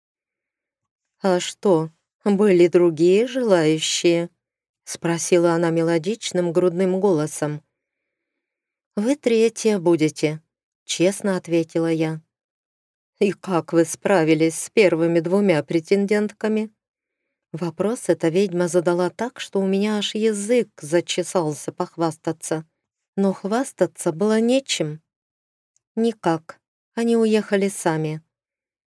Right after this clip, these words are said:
Идеальные черные брови слегка изогнулись, обозначая вопрос. Салара поняла, что здесь для нее слишком скучно и много лекарской работы,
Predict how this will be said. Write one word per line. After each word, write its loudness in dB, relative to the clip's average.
Идеальные 0
черные 0
брови 0
слегка -4
изогнулись, 0
обозначая 0
вопрос. -4
Салара -2
поняла, 0
что -2
здесь 0
для -2
нее 2
слишком -4
скучно -2
и 0
много 0
лекарской 0
работы, -4